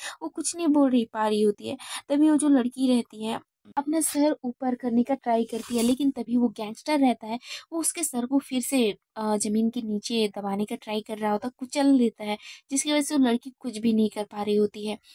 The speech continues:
वो बस गैंगस्टर जो रहता है वो बोलता है, "तुम मेरी बस एक पैट हो, तो यहाँ पे चुपचाप पड़ी रहो, आई बात समझ में?" ऐसे बोल के उसे और जोर से खून होता है,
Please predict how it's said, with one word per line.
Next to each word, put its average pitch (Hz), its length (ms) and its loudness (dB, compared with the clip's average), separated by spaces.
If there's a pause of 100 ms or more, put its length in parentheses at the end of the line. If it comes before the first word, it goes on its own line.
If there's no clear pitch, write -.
(320)
वो 339 220 -2
बस 302 240 -4
गैंगस्टर 214 540 -2
जो 254 200 2
रहता 220 240 0
है 233 80 0
वो 233 60 2
बोलता 208 400 -4
है, 214 140 -4 (360)
"तुम 220 160 -2
मेरी 214 560 2 (180)
बस 226 200 -6
एक 247 120 -2 (160)
पैट 190 360 -2
हो, 202 180 -14 (160)
तो 240 80 -10
यहाँ 214 260 -2
पे 247 80 2
चुपचाप 226 560 -6
पड़ी 202 200 0
रहो, 202 200 2
आई 208 140 0
बात 233 160 2
समझ 247 360 2
में?" 208 80 -16 (340)
ऐसे 233 200 0
बोल 247 200 4
के 277 100 -4
उसे 294 160 -4 (120)
और 220 240 2
जोर 233 160 0
से 233 100 -4
खून 208 380 -6
होता 196 200 -4
है, 196 140 -2